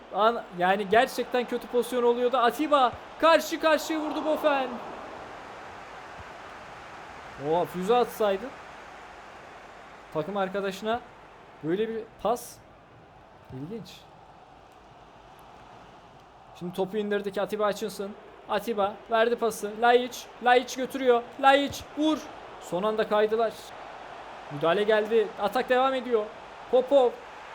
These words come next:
Aldı topu. Popov. Hiçbir şey yok. Hocam hiçbir şey yok. Gezal. Gezal verdi. Laiç. Laiç şimdi aradan Atiba'yı gördü. Atiba açısı karşı karşıya.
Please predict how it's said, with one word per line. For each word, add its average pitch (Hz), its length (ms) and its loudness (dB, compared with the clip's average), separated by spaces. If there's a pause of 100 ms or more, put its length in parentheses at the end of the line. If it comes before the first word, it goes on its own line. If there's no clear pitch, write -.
(160)
Aldı 208 220 4
topu. 233 600 4 (260)
Popov. 208 340 4 (180)
Hiçbir 226 240 -8
şey 226 180 4
yok. 190 160 2 (1000)
Hocam 208 300 2
hiçbir 208 220 -6
şey 208 160 0
yok. 170 120 0 (180)
Gezal. 190 360 0 (2500)
Gezal 190 360 0
verdi. 214 400 2 (960)
Laiç. 226 480 0 (1000)
Laiç 247 300 2
şimdi 262 260 -2
aradan 254 300 4
Atiba'yı 269 360 2
gördü. 269 260 2
Atiba 269 300 2
açısı 262 380 -2
karşı 277 260 0
karşıya. 277 460 2